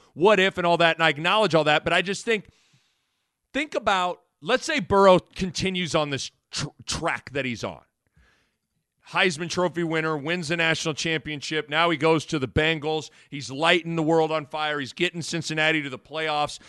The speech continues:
Let's say he has a little bit of postseason success, all that, whatever. Twenty, thirty years from now, someone's gonna be sitting around and going, "Hey, you realize, you know, when Scott Frost took the job, he could have had Joe Burrow,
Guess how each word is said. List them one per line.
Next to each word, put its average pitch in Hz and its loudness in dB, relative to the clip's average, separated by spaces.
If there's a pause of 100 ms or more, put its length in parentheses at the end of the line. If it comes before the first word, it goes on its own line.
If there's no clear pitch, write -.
Let's 147 0
say 185 4
he 170 4
has 160 2
a 156 -2
little 160 -2
bit 151 -2
of 143 -4
postseason 147 -4
success, 147 -4
all 156 2
that, 127 -4
whatever. 131 -2 (580)
Twenty, 240 0
thirty 220 2
years 202 0
from 170 -6
now, 117 0 (520)
someone's 208 0
gonna 190 -4
be 170 -2
sitting 180 -2
around 180 4
and 147 -4
going, 147 0
"Hey, 170 -2
you 156 -10
realize, 160 -6
you 190 -10
know, 262 -6
when 185 -8
Scott 165 -8
Frost 147 -8
took 160 -12
the 135 -8
job, 135 -6
he 156 -8
could 180 -4
have 123 -6
had 147 -6
Joe 139 0
Burrow, 101 -2